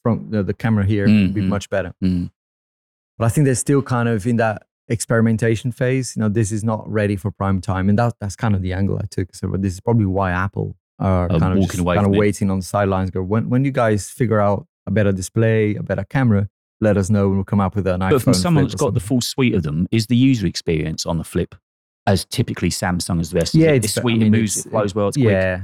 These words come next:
Speaker 1: yeah, and it's nice when you have m-, multiple devices as well that you get that ecosystem. Um, you know, the benefit of the, the ecosystem becomes clear, right, when you're, like, transferring stuff between the devices.
Speaker 2: Devices, yeah.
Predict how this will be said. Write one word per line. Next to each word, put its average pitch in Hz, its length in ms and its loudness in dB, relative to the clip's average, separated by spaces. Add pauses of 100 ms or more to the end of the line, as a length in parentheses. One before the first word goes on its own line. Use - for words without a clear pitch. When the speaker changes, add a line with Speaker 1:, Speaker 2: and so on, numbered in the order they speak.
(100)
Speaker 1:
yeah, 107 260 0
and 120 100 0
it's 120 200 -2
nice 123 280 0
when 117 100 2
you 110 140 2
have 107 240 0
m-, 107 240 0
multiple 107 420 -2
devices 104 420 -2
as 95 100 -4
well 120 160 0
that 104 100 2
you 101 120 0
get 98 180 -2
that 101 180 -2
ecosystem. 123 880 -4
Um, 110 500 -4 (140)
you - 200 -8
know, 104 120 0
the 95 100 -2
benefit 107 380 0
of 95 260 -6
the, 98 180 -10
the 107 140 2
ecosystem 104 480 -4 (400)
becomes 101 320 0
clear, 113 220 0
right, 95 120 0
when 92 120 -4
you're, 90 120 -4
like, 90 200 -4
transferring 101 460 0
stuff 101 260 -2
between 104 240 0
the 95 60 -2
devices. 110 520 0
Speaker 2:
Devices, 80 300 -2
yeah. 71 180 -10